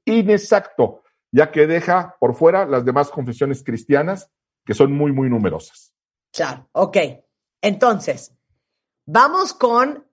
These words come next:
Speaker 2: las grandes diferencias. Voy a poner la uno A. Los cristianos tienen un pastor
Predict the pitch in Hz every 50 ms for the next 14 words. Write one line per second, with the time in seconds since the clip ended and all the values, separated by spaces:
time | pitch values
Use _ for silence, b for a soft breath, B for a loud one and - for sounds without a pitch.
0 | _ _ 196 208 214 220 226 233 233 - 202 196 240 294 302 320 349 370 392 370
1 | - 370 294 247 233 - - 220 190 208 214 220 196 208 254 262 262 - - _
2 | _ _ _ _ _ _ _ _ _ 160 170 240 262 302 302 - - 240 220 220
3 | 220 220 226 247 262 294 - _ _ _ _ _ _ _ _ _ _ _ _ -
4 | 196 202 190 190 - - 269 262 262 254 262 262 262 262 - 202 202 190 165 -
5 | - _ _ _ _ _ _ _ _ _ _ _ _ _ _ _ _ _ _ _
6 | _ _ _ _ _ _ _ _ _ _ _ - 240 240 226 240 - 269 240 226
7 | - - - 294 320 320 349 349 349 - - 262 247 247 240 240 233 226 226 -
8 | - 170 156 - - - _ 226 226 302 427 466 427 - _